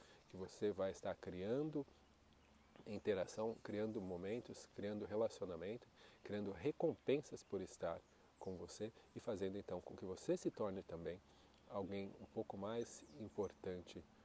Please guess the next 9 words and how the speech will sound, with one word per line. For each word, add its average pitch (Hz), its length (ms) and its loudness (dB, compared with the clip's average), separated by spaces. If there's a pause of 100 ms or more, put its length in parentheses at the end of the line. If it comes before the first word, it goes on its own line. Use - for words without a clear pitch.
(200)
pro 90 140 -4
cão. 78 280 -4 (800)
Isso 98 280 -2
dentro 98 360 -2
do, 92 260 -2 (480)
da 92 120 2
escolha 95 640 0 (400)
do 80 160 -10
cão, - 160 -10